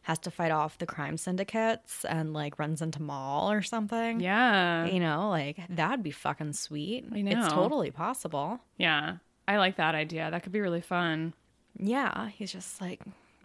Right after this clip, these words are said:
Speaker 1: Batmaning around.
Speaker 2: Yeah. Who was left in the ship with him? It was just
Speaker 1: Uh, the Night Sister. The
Speaker 2: Okay.
Speaker 1: one surviving Night Sister,
Speaker 2: Yeah.
Speaker 1: which is awesome.
Speaker 2: Yeah, yeah.
Speaker 1: Uh, Ser-, Seer,
Speaker 2: Oh, yeah,
Speaker 1: whatever.
Speaker 2: Siri or whatever.
Speaker 1: Yeah. B D one,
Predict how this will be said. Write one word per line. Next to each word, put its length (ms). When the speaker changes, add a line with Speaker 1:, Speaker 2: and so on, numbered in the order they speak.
Speaker 1:
Batmaning 500
around. 520
Speaker 2:
Yeah. 280
Who 180
was 160
left 260
in 120
the 60
ship 280
with 140
him? 220
It 120
was 120
just 400
Speaker 1:
Uh, 480
the 160
Night 220
Sister. 460
The 100
Speaker 2:
Okay. 80
Speaker 1:
one 180
surviving 360
Night 200
Sister, 420
Speaker 2:
Yeah. 160
Speaker 1:
which 80
is 60
awesome. 420
Speaker 2:
Yeah, 640
yeah. 160
Speaker 1:
Uh, 60
Ser-, 1000
Seer, 800
Speaker 2:
Oh, 80
yeah, 140
Speaker 1:
whatever. 240
Speaker 2:
Siri 520
or 160
whatever. 460
Speaker 1:
Yeah. 440
B 160
D 100
one, 520